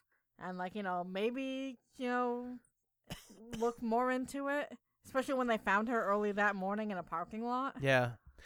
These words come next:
Speaker 2: Uh, just a heads up note as well, the, uh, the power keeps flickering. I don't know if you keep seeing this.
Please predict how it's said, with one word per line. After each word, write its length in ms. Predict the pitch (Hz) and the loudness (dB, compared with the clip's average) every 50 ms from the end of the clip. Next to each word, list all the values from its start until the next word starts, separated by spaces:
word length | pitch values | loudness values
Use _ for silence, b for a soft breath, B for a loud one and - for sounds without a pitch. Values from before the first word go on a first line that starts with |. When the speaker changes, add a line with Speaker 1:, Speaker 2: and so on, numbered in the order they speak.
| B B B B B B | B B B B B B
Speaker 2:
Uh, 340 | - 147 160 160 165 160 156 | 8 10 12 12 12 12 10
just 260 | 156 190 208 - - | 8 4 0 6 8
a 120 | 233 190 135 127 | 8 8 8 6
heads 240 | 135 180 202 180 | 4 4 6 8
up 140 | 208 190 165 | 6 4 6
note 240 | 175 175 185 185 - | 6 4 4 4 4
as 160 | - 147 143 147 | 2 0 0 2
well, 280 | 156 156 160 185 190 | 2 4 4 4 2
the, 340 | 180 160 165 160 156 147 139 | 0 -4 -6 -6 -4 -2 0
uh, 200 | 139 135 139 135 | 0 0 0 0
the 80 | 131 131 | -2 -4
power 320 | - - - 196 226 233 | -8 2 4 6 6 6
keeps 260 | - - 190 - - - | 4 0 -4 -4 -4 -8
flickering. 500 | - - 180 165 - 147 117 110 110 117 | -2 -2 -2 0 0 -2 0 0 -2 -4
I 40 | |
don't 100 | 131 147 | -4 -4
know 60 | 165 180 | -6 -6
if 100 | 160 - | -8 -8
you 100 | 160 139 | -10 -10
keep 220 | - - 151 147 | -10 -12 -12 -10
seeing 280 | - - 147 139 143 147 | -6 -6 -4 -4 -4 -4
this. 400 | 156 165 165 - - - - | -4 -4 -4 -6 -8 -12 -12